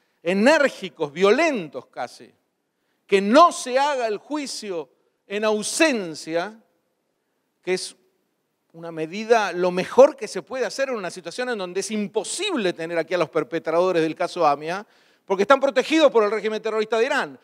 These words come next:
Si hay que esperar a que ellos sean entregados por el régimen terrorista de Irán para pasar cuatro generaciones más hasta que puedan ser juzgados.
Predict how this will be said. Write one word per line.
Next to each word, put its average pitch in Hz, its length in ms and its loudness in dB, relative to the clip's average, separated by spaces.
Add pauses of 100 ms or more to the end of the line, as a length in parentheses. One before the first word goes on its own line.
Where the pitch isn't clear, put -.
(140)
Si - 120 -8
hay 202 60 2
que 208 100 0
esperar 226 380 4
a 254 100 2
que 233 100 -4
ellos 214 180 -2
sean 233 180 2
entregados 214 640 4
por 190 140 -10
el 190 80 -8
régimen 208 340 -8
terrorista 214 340 -6
de 220 80 2
Irán 262 160 2
para 254 140 0
pasar 208 260 -6
cuatro 240 280 2
generaciones 214 580 -2
más 302 260 -4
hasta 151 140 -10
que 135 100 -12
puedan 139 180 -2
ser 131 140 -10
juzgados. 123 520 -8